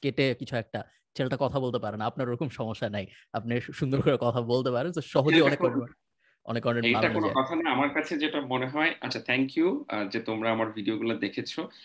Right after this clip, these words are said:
Speaker 2: আর কাটাকাটির যেটা প্রশ্ন, কিছু তো কাটতে হয়,
Speaker 1: হ্যাঁ।
Speaker 2: ঠিক আছে? কাটাকাটি is part of content creators life, right? আহ, আমি খুবই খারাপ,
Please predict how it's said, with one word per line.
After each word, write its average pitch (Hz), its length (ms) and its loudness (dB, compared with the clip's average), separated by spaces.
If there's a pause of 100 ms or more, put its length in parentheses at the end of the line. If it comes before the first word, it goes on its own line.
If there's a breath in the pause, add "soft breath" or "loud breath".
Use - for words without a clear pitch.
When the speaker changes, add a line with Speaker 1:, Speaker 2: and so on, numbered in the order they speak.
(320 loud breath)
Speaker 2:
আর 131 240 4 (440)
কাটাকাটির 190 400 0
যেটা 190 180 -2
প্রশ্ন, 196 420 -6
কিছু 254 220 -6
তো 320 120 -2
কাটতে - 380 -8
হয়, - 240 -8 (100)
Speaker 1:
হ্যাঁ। 143 120 -2
Speaker 2:
ঠিক - 120 -14
আছে? - 160 -14
কাটাকাটি - 440 -4
is 156 120 2 (100)
part 135 240 4
of 147 120 6 (400)
content 117 360 -2
creators 120 420 -4 (140)
life, 87 340 -4
right? 294 200 2 (680 loud breath)
আহ, 110 280 2 (300)
আমি 151 460 2
খুবই 151 320 2
খারাপ, 123 480 0